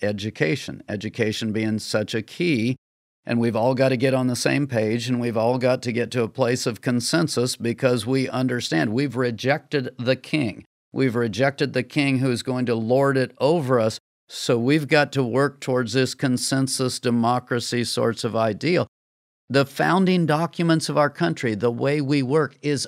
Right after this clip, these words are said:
against the vertical. So then I come in, if I'm a caregiver, you know, it's, it's kind of like, "Well, you're not my mom." I, I've actually shared this on, that I watched, I b-,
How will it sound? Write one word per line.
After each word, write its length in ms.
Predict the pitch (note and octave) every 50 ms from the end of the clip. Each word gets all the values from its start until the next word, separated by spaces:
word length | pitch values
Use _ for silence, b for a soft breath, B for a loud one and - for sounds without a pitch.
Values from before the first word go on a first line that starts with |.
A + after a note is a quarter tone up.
| - -
against 760 | B2+ C3 B2 G#2 G2 F#2 A2 C#3 D#3 C#3 C3 - - - - -
the 180 | - A2+ B2+ C3
vertical. 540 | A2+ A2 B2+ B2+ A#2 G2+ - - - - - _ _ _ _ _ _ _ _ _ _ _ _ -
So 220 | - - D3 B2+
then 260 | A2+ A2+ D3+ F3 F#3
I 140 | E3+ D#3+ D3
come 240 | - - D3 C#3 C#3
in, 220 | C3+ C3+ C#3 C3+ -
if 160 | C3 B2 - -
I'm 220 | - C3+ C#3 C#3+ C3+
a 100 | C3 A#2+
caregiver, 1000 | - - - D#3 F3+ G#3+ A3+ G3+ C#3+ A2+ A2+ G2+ F#2+ E2 E2+ G2 A2 C3 C3 - _ _ _ _ _ _ -
you 120 | - A2+
know, 140 | B2 C3 C3
it's, 220 | C3 C3 B2+ -
it's 220 | - C3+ A#2+ - -
kind 200 | - D#3 D3 D3
of 120 | B2+ A2+
like, 280 | C3 C3 B2+ B2 A#2 -
"Well, 220 | A#2 A#2+ A#2+ B2
you're 280 | A2+ A#2 C3 B2+ A#2+ A#2
not 320 | A2+ A#2 A2+ A2 - -
my 360 | F#2+ G#2 G#2 G2+ G2+ G2+ - -
mom." 520 | G#2+ G#2+ A2 G#2+ F2+ D#2+ - - G2 G#2+ - -
I, 160 | G#2+ A2 G#2+ -
I've 220 | - A#2 A#2 A#2+
actually 320 | B2 B2+ B2+ - - A2+
shared 340 | G#2 - - B2+ A#2+ A#2+ G#2+
this 260 | G#2 G#2+ G#2 - -
on, 440 | A2+ - A2 A2 A2 G#2 G2+ G#2+ - - - - - _ _ _ _ _ _ _ _ _ _ - - A#2+ G#2+ -
that 220 | B2 B2 A#2+ G2+ -
I 160 | A2 A#2+ A#2+
watched, 560 | A#2 A#2 G#2+ A2+ A#2+ C3+ C#3+ C3+ - - - - -
I 120 | G#2+ G#2+ G#2+
b-, 180 | G#2 - -